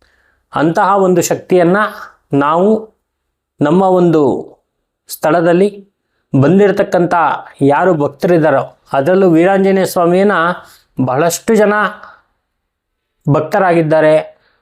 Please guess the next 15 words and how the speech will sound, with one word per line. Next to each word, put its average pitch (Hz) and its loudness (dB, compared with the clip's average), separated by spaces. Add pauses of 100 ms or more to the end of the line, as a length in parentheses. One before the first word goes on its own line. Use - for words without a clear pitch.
(100)
ಒಲಿಸ್ಕೊಂಡಿದ್ದಾರೆ, 151 0
ಸಿದ್ಧಿಯನ್ನು 160 0
ಪಡ್ಕೊಂಡಿದ್ದಾರೆ. 127 -2
ಅಂಥವರಿಗೆ 185 0 (360)
ಒಂದು 151 2
ಅದ್ಭುತವಾಗಿರ್ತಕ್ಕಂಥ 170 0 (400)
ಪಂಚಮುಖಿ 180 0 (140)
ಮಹಾವೀರಾಂಜನೇಯ 180 0
ಒಂದು 156 2
ಸಿದ್ಧಿ 143 0
ಮಂತ್ರವನ್ನು 151 0
ಕೊಡಬೇಕು 135 0
ಅಂಥೇಳಿ 160 -2 (500)
ನಮ್ಮ 143 2
ಒಂದು 165 0